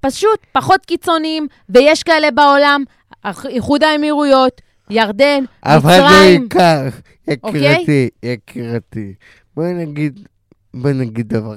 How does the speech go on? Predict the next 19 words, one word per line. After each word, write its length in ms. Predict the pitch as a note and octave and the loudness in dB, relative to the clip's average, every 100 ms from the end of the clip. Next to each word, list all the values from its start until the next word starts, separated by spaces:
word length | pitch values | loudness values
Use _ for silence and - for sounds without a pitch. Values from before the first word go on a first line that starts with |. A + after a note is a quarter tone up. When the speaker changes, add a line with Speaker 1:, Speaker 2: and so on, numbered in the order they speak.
| - | -16
Speaker 2:
כזה. 340 | A#2 G2+ - - - | -18 -16 -18 -20 -20
Speaker 1:
אוקיי. 380 | F#3+ F3 F3 F3+ F3+ _ _ _ _ _ _ _ - D#3+ | -20 -16 -16 -16 _ _ _ _ _ _ _ _ -8 -8
Speaker 2:
את 100 | - | -6
חיה 340 | - E3+ E3 | -4 -2 -2
באספמיה, 840 | D3+ C#3+ B2+ - B2+ A2 G#2+ A2+ D#3 - | -4 -6 -8 -10 -12 -12 -14 -12 -14 -16
בסדר? 520 | - C3+ B2+ C#3 B2+ | -10 -8 -6 -8 -8
בוא, 260 | A2+ B2 A2+ | -8 -8 -8
בוא, 160 | B2+ B2 _ _ - | -8 -10 _ _ -14
בוא, 120 | C3 D3+ D3+ B2+ C3+ | -8 -8 -8 -14 -16
בוא, 160 | C#3 D3+ D3 | -12 -12 -12
בואי 280 | B2 C3+ D3 | -10 -8 -6
נעשה 380 | C#3 B2+ - A#2 | -4 -6 -6 -12
סדר. 440 | - - D#2+ G1+ - _ _ _ _ _ _ _ C#3+ | -12 -18 -18 -20 -20 _ _ _ _ _ _ _ -14
אף 80 | |
אחד 160 | - D4+ | -12 -6
לא 100 | G#3 | -4
רוצה 300 | D3 C#3+ D3+ | -4 -6 -8
את 120 | C#3 | -8
העזתים. 680 | A#2+ A#2 A2+ B2+ - D#3 | -8 -8 -8 -8 -8 -10